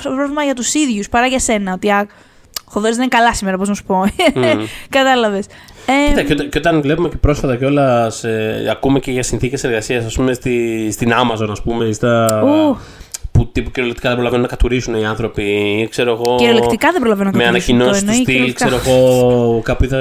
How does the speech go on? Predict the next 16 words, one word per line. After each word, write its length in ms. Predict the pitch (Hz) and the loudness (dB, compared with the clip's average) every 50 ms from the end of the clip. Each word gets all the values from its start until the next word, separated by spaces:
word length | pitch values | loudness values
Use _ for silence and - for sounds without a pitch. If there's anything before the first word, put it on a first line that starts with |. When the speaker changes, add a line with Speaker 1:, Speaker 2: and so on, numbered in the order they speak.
| 127 123 123 | -4 -4 -4
Speaker 2:
ε, 120 | 120 117 | -4 -4
τις 100 | 113 - | -4 -4
προάλλες, 280 | - 123 120 123 117 - | -2 -2 -2 -2 -2 -4
ε, 260 | - 127 120 120 113 113 | -4 -4 -2 -2 -2 -4
φωτο-, 240 | - - 120 120 98 113 113 | -6 -6 -4 -4 -4 -4 -4
μια 320 | 117 117 117 120 120 120 113 | -4 -2 -2 -2 -2 -2 -2
φωτοτυπία 440 | - 131 110 - - - 123 123 120 | -2 -4 -4 -2 -2 -2 0 0 -2
σε 140 | 117 - 120 | -2 -4 -4
ένα 240 | 120 120 120 117 117 | -2 -2 -2 -2 -2
εργασιακό, 540 | 113 110 110 104 120 107 - 123 120 120 117 | -4 -4 -4 -6 -6 -4 -2 -2 -2 0 -2
ε, 120 | 113 113 117 113 110 107 104 104 98 | -2 -4 -4 -4 -4 -4 -4 -6 -4
χώρο 420 | - 123 123 123 120 117 113 110 - - - - - - - _ _ _ _ _ _ _ _ _ _ _ _ _ - - - - | -2 -2 0 0 0 0 -2 -2 -6 -10 -20 -20 -20 -20 -20 _ _ _ _ _ _ _ _ _ _ _ _ _ -20 -20 -10 -8
του 80 | 117 | -8
στυλ 260 | 107 - - 131 127 123 | -6 -2 -2 0 0 0
ότι, 560 | 123 - 123 120 117 113 110 110 107 107 107 - | 0 0 0 0 0 0 0 0 0 -2 0 0
ε, 680 | 113 110 107 110 107 104 101 101 95 90 90 - - | 0 0 0 0 0 -2 -2 -4 -6 -8 -10 -12 -14